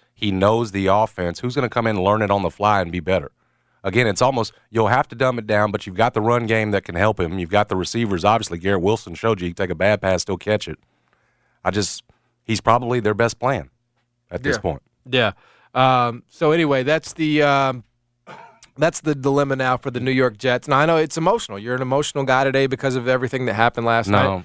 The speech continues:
Speaker 1: I'm, what it is, is I've gotten off these blacks, and now it's coming off, it's coming out.
Speaker 2: The
Speaker 1: Yeah.
Speaker 2: blacks are coming out?
Speaker 1: Yeah, well, the black and miles is when you smoke them, there's the, you'll get a nice film over your lungs, and once you're off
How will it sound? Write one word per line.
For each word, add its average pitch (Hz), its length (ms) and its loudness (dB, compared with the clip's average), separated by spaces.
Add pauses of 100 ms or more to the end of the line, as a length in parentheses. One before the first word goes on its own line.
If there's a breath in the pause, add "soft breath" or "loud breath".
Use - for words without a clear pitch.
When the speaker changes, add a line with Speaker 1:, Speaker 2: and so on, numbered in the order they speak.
Speaker 1:
I'm, 104 240 -4
what 110 140 2
it 101 100 0
is, 107 200 0
is 87 120 -2
I've 87 120 0
gotten 104 220 2
off 107 100 0
these 90 140 -8
blacks, 101 320 0
and 90 60 -6
now 90 100 0
it's 85 80 -6
coming 95 260 -2
off, 87 280 -2
it's - 120 -14
coming 98 260 -2
out. 85 220 -2 (680)
Speaker 2:
The 175 80 -14
Speaker 1:
Yeah. 156 80 -10
Speaker 2:
blacks 147 460 -2
are 135 80 0
coming 147 280 0
out? 165 260 0 (100)
Speaker 1:
Yeah, 131 140 2
well, 107 220 -2
the 92 80 -2
black 117 280 2
and 95 80 -8
miles 98 380 0
is 87 140 -6
when 95 140 -2
you 85 80 -2
smoke 117 360 -2
them, 82 180 -4
there's 82 220 -2
the, 92 280 -2
you'll 90 180 -2
get 92 140 0
a 90 40 2
nice 98 260 0
film 117 400 0
over 95 140 0
your 85 120 -2
lungs, 87 480 -2
and 87 140 -6
once 95 200 -4
you're 90 220 2
off 95 420 0